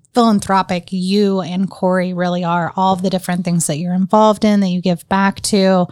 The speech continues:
Um, why don't you share a little bit about how you have been able to be and feel connected through all of those efforts?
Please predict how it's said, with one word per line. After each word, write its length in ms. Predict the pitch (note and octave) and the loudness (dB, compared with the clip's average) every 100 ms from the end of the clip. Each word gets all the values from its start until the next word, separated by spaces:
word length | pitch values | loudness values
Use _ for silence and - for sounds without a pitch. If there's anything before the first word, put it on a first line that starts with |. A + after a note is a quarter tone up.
| - - - _ | -8 -20 -20 _
Um, 320 | G3 F#3+ F#3 F#3 | 2 4 4 4
why 140 | G3 | 4
don't 200 | A#3 A#3 | 2 2
you 60 | A3 | 0
share 260 | - F3+ | 0 2
a 80 | F3+ | 2
little 200 | F3 F3+ | 2 2
bit 140 | F3 F3 | 2 0
about 560 | E3 E3+ E3+ E3+ - | 2 2 2 2 -2
how 680 | - - G3 F#3 F#3 F3+ F3+ - - _ | -12 -2 0 2 2 2 0 -4 -20 _
you 320 | - F#3+ G#3+ G#3+ | -4 0 2 2
have 180 | G3 | 0
been 160 | - F#3+ | 0 0
able 300 | F3+ F3 E3+ | 0 -2 -4
to 420 | - - G#3 F#3 | -4 -6 -2 -2
be 480 | E3+ G3+ G3 G3+ F#3+ | -4 -4 -2 0 -2
and 220 | G3 F#3 F3 | -2 -4 -4
feel 460 | - G3+ F#3+ F3+ | -4 -2 0 0
connected 800 | F3+ - E3+ E3+ D#3+ - E3+ E3 | -4 -6 -4 -4 -6 -8 -8 -8
through 260 | - F3 E3+ | -6 -4 -2
all 200 | D#3+ D#3+ | -2 -4
of 80 | |
those 200 | D#3+ D#3+ D#3+ | -4 -4 -6
efforts? 640 | C#3+ D#3 D3 - - | -8 -10 -12 -10 -10